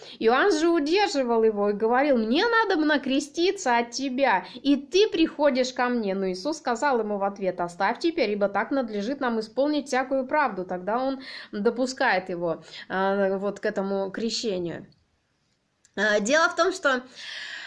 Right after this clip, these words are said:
ведь крестил, э, Иисуса не Иоанн, а, крестил сам Господь Бог, и, м, вот в момент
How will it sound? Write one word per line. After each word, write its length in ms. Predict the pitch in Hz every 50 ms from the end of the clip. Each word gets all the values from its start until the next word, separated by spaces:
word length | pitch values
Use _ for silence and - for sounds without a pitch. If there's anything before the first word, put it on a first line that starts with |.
| - - -
ведь 380 | 220 226 233 330 381 381 - -
крестил, 800 | 320 320 339 381 370 - - - - - 359 403 392 370 302 -
э, 800 | - 233 240 240 233 226 220 220 214 - - 226 226 240 247 220 240
Иисуса 720 | 262 277 294 294 285 - - 359 349 349 330 - 240 226
не 240 | 220 233 240 233 214
Иоанн, 540 | 202 196 190 202 214 240 269 311 330 302 - - _ _ _ - - - - - - - - 196
а, 160 | 202 196 196
крестил 540 | 196 - 254 277 269 - - - 349 339 -
сам 300 | - 294 269 254 233 220
Господь 500 | 233 226 226 - - - 262 240 226 202
Бог, 380 | 202 196 233 277 302 339 339 -
и, 220 | - 247 240 240
м, 320 | 226 - - 220 214 226 220
вот 200 | 240 262 262 262
в 40 | 247
момент 680 | 240 254 247 262 311 302 294 285 269 254 262 262 -